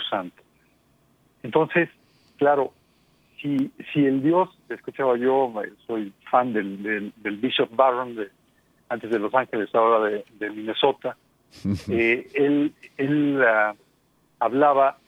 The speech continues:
Speaker 1: sobre, sobre el tema de, del Espíritu Santo
Speaker 2: Ujú.
Speaker 1: y cómo este, este amor, eh, tiene, eh, a-, algunas características, ¿no? Eh,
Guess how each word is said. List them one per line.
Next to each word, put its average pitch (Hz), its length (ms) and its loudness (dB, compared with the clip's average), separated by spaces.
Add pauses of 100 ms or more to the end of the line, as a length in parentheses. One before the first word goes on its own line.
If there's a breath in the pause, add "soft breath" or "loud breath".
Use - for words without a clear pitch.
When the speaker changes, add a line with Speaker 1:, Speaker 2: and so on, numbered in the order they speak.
(120)
Speaker 1:
sobre, 110 600 -4 (180)
sobre 107 240 -4
el 101 80 -8
tema 123 360 0
de, 104 520 0 (560)
del 110 180 -2
Espíritu 135 480 -4
Santo 147 480 -2 (360)
Speaker 2:
Ujú. 98 420 -8
Speaker 1:
y - 80 -12
cómo 151 540 2 (720)
este, 127 800 0 (640)
este 127 720 -2 (840)
amor, 139 480 2 (580)
eh, 113 580 -4 (460)
tiene, 143 380 0 (580)
eh, 117 240 -4
a-, 113 220 -2
algunas 120 340 -2
características, 110 880 -2
¿no? 143 180 0 (680 soft breath)
Eh, 113 500 2